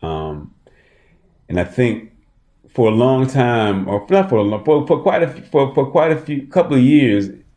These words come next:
um, I kind of was hesitant around people, um,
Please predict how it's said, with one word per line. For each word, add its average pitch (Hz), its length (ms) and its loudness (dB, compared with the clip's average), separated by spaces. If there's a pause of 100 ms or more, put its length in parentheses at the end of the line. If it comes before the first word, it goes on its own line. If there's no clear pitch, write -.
(220)
um, 98 580 -2 (200)
I - 80 -2
kind 143 340 0
of 107 260 -2
was 104 240 -6
hesitant 107 760 0 (240)
around 92 440 -6
people, 87 520 -8 (140)
um, 85 520 -8